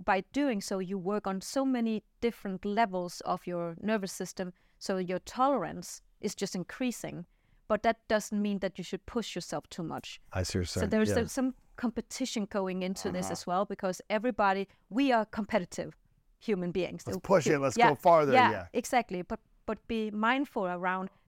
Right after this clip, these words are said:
Speaker 1: doing so will push maybe your nervous system out where it shouldn't be, and also maybe increasing risk of, uh,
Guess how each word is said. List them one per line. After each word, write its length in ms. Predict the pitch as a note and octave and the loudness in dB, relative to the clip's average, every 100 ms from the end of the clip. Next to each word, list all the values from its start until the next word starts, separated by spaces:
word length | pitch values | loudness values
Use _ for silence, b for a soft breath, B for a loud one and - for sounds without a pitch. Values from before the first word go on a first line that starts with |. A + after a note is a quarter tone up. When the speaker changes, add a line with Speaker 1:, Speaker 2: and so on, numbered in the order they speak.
| _ | _
Speaker 1:
doing 320 | A#3+ C#4 D#4+ | -4 0 0
so 520 | D#4 - C#4+ G3+ F3+ G3+ _ _ | -2 0 2 4 2 -6 _ _
will 120 | G3+ | -6
push 460 | - - G#3 - - - - | -4 -4 -4 -4 -12 -14 -6
maybe 320 | G3 G3 G3+ | -2 0 -2
your 320 | F#3 F#3+ F#3+ | -2 -2 0
nervous 280 | F#3 F3+ F3 | 0 -2 -4
system 380 | F3+ E3+ F#3+ E3 | -8 -6 -4 -2
out 180 | F3 - | -2 0
where 120 | F#3 | -2
it 160 | F3 D#3+ | -4 -6
shouldn't 340 | - - E3+ | -8 -8 -6
be, 320 | E3 D#3+ C4+ - _ _ - | -4 -2 -2 -4 _ _ -6
and 240 | G3 G3 - | -4 -4 -2
also 520 | G3 F#3 F#3+ E3+ F3 | -2 -2 -2 -2 -2
maybe 440 | F3 F3 F3 E3+ | -4 -4 -2 -4
increasing 600 | F3 - F#3 F3 F#3 F3 F3 | -4 -6 -6 -4 -4 -4 -6
risk 440 | E3 F#3 - - - | -4 -6 -6 -8 -4
of, 380 | F3 E3+ - - _ _ - | -4 -4 -12 -20 _ _ -10
uh, 160 | F3 | -8